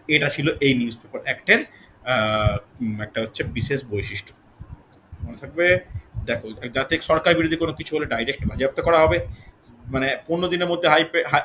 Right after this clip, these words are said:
হাইকোর্ট অ্যাপিল করতে পারবে, কিন্তু হাইকোর্টের যে কোনো জাজমেন্ট ওই সমস্ত প্রকাশকদের বিপক্ষেই হয়।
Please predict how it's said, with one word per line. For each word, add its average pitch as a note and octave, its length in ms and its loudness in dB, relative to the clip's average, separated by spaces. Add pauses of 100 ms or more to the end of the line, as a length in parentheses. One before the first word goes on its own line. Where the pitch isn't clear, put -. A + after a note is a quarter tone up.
হাইকোর্ট D#3+ 340 0
অ্যাপিল D#3+ 220 0
করতে A#3+ 280 4
পারবে, C3+ 280 6
কিন্তু A2 300 -12
হাইকোর্টের C3 600 2 (300)
যে - 140 -12
কোনো A#2 200 -8
জাজমেন্ট D3+ 540 2 (280)
ওই G#3+ 140 2
সমস্ত - 480 -4
প্রকাশকদের - 800 -4
বিপক্ষেই - 500 -8
হয়। G2+ 180 -16